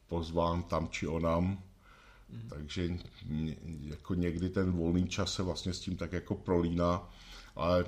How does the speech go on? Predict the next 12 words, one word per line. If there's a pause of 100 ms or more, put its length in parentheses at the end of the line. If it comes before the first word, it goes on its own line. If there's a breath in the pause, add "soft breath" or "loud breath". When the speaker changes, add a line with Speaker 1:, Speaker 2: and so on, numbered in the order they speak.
(280)
Speaker 1:
samozřejmě
tam (680)
je
to
takový
polovolný
čas,
asi
jak
by
řekli
ně-,